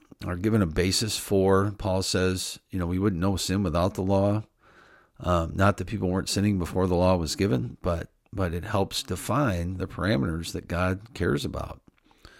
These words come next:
And, you know, then we see Joshua and Judges and Ruth, and, uh, then we go into, um, First and Second Samuel and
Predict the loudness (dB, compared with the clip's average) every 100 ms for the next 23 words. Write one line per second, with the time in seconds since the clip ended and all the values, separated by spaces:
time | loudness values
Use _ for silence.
0 | -20 -20 -20 -20 _ -2 4 6 6 4
1 | 0 -4 2 4 6 6 6 4 2 2
2 | 4 4 2 2 4 2 2 2 4 4
3 | 4 0 -2 2 4 6 4 -2 -6 -6
4 | -12 -14 -8 -6 -4 -6 -2 2 4 4
5 | 4 4 2 0 -4 -6 -4 -4 -6 -10
6 | -18 _ _ -12 0 0 2 0 -2 -2
7 | -4 0 2 4 4 4 2 -2 -10